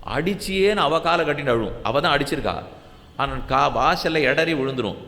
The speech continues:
கல்லு குத்திருக்கும். ஓடி வந்து, "என்னை ஏன் பிடிச்சு தள்ளி விட்டேன்னு?" அவ முதுகுலயே ரெண்டு வைக்கும். இவ தள்ளவும் இல்ல,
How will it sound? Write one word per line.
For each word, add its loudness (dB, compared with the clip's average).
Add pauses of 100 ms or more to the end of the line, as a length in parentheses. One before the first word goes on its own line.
கல்லு 0
குத்திருக்கும். -2 (200)
ஓடி 4
வந்து, -2
"என்னை 2
ஏன் -2
பிடிச்சு -4
தள்ளி 0
விட்டேன்னு?" -2
அவ 0
முதுகுலயே 2
ரெண்டு 0
வைக்கும். -4 (560)
இவ -2 (140)
தள்ளவும் 0
இல்ல, -2